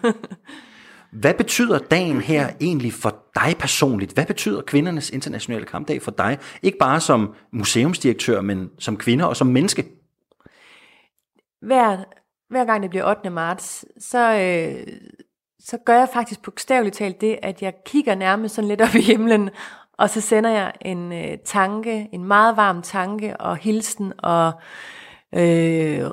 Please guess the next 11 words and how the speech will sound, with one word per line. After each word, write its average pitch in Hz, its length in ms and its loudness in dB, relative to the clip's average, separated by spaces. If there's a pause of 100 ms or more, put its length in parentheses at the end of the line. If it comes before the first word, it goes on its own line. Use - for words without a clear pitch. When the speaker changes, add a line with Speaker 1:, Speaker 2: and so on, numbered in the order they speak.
Speaker 1:
en 175 260 -2
respekt - 680 0
til - 140 -4
alle 214 200 2
de 208 120 -6
kvinder, 180 420 -6 (120)
der 190 60 -2
er 175 60 -2
kommet 170 320 -6
før 185 200 -4
mig. 139 260 -8